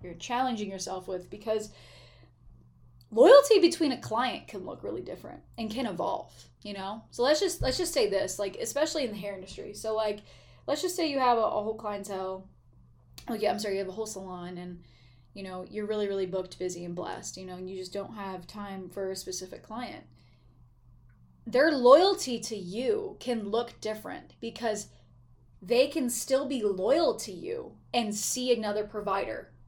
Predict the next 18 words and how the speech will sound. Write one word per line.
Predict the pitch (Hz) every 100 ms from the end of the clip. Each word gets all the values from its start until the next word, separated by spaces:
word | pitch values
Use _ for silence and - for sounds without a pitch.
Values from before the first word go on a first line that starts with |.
| - -
in | 254 233
your | 214 208
salon, | 202 170 170 170 - - - - - - - _ - - - -
you | 202
know? | 180 247 339 - - - - - - - - -
Let | 277
that | 349 349
sink | 339 320
in. | 370 233 160 - - - - - - _ - -
The | - 269
loyalty | 240 294 392 415 - 277 190
doesn't | 170 226 262 302 294 - -
have | 226 240 240 -
to | 202
be | 170 - 247 226 185
directly | 175 190 165 165 190 190 180 175
with | 170 170
you. | 180 180 -